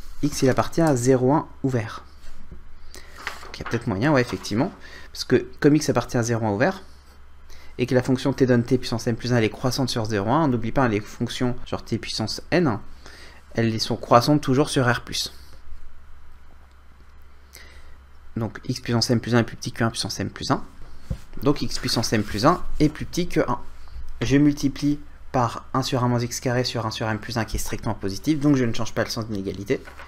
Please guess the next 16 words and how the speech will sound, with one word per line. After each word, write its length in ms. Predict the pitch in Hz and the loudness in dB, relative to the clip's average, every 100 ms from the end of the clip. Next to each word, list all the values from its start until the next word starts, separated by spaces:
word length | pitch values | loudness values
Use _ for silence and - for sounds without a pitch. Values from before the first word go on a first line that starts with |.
| - - - - - | -16 -18 -16 -14 0
Là 180 | 120 127 | 4 6
ici 340 | 120 131 120 | 6 4 2
j'ai, 280 | 117 110 98 | 2 0 0
euh, 640 | 92 92 90 95 98 98 | 0 -4 -6 -6 -6 -6
hashtag 320 | 101 - 107 113 | -6 -2 -2 4
deux. 260 | 135 - - - - - - - | 4 2 -10 -16 -20 -18 -16 -2
Donc 180 | 131 127 | 2 4
d'après 400 | 139 - 135 - - | 4 2 0 0 -4
hashtag 380 | 131 - - 120 - | -2 -2 -2 -4 -2
un 180 | 131 - - - - - - - | -4 -4 -10 -18 -18 -16 -12 -2
et 100 | 160 | 0
hashtag 280 | 135 - 113 120 | 0 -2 -4 -4
deux, 100 | 170 | -4
c'est 160 | - | -4
la 60 | 117 | -6
transitivité. 640 | - 131 113 104 98 - | -2 -2 -2 -6 -2 -2